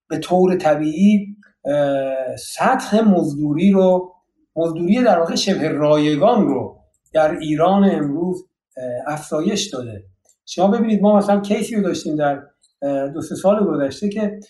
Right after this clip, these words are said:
فقط به خاطر دو هزار دلار دیتاهای بسیار مهمی رو از کشور فروخته بود. مسئله کمی نیست. ببینید،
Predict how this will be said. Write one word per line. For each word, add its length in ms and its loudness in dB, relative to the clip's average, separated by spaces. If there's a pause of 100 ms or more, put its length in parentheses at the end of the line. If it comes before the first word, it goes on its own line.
(180)
فقط 340 0
به 80 0
خاطر 320 0
دو 180 0
هزار 260 2
دلار 320 -2
دیتاهای 400 0
بسیار 320 -2
مهمی 460 0
رو 300 -6 (300)
از 140 -8
کشور 460 -10
فروخته 300 -20
بود. 160 -16 (460)
مسئله 260 -8 (300)
کمی 260 -2
نیست. 220 -2
ببینید، 420 -2